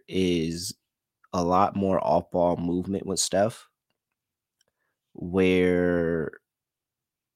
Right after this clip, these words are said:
s-, they get some screen, off-ball screens, anything to free him up from Vanderbilt, get another defender on him, and let him quickly go to work.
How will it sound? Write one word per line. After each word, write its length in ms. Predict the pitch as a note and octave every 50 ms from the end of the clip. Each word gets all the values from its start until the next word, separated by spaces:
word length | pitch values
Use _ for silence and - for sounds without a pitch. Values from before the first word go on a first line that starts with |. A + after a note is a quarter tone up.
| _ _ _ -
s-, 240 | - - - - - -
they 480 | - G#2 G2+ G2+ G2 G2 F#2+ F#2+ F#2 F2+
get 220 | E2+ F#2+ F#2 -
some 240 | - - E2+ E2+ - - _ _ _ _ _ -
screen, 520 | - - - - - - - G2 G2 -
off-ball 460 | - - G2+ G2 - - G2+ F#2+ F#2+ G2+
screens, 960 | - - - - F2+ F2+ F2+ F#2 F#2 F#2 F#2 F#2 F#2 F2+ F2+ F2+ F2+ - - - - - _ _ _ _
anything 440 | - B2 C#3 D3+ D3+ D3 D3+ C#3 B2+
to 80 | A2 F#2
free 300 | - - - A2+ A#2 A2+
him 200 | A#2 G#2+ F#2+ F#2
up 160 | F#2+ G2 -
from 240 | - - G2 F#2 E2+
Vanderbilt, 680 | D#2+ E2+ F2+ F#2 G2 G#2 G#2 A2 A#2+ B2+ C3+ C3 - _ - -
get 180 | - G#2 G#2 A2
another 280 | G2 G#2 G#2 G2+ G2
defender 500 | F2+ F2+ E2+ - - F2 F#2+ F#2+ A2 A2 A2+
on 160 | A#2 A#2+ B2+
him, 160 | C3+ B2+ - F2
and 140 | F#2 F#2
let 120 | F#2 G2 -
him 240 | G#2 G#2 G2 F#2+ F2+
quickly 380 | - - G#2 - - G2 F#2+
go 180 | F2 F#2 F2+ F2
to 60 | E2+
work. 300 | D#2+ E2+ F#2 G#2+ C3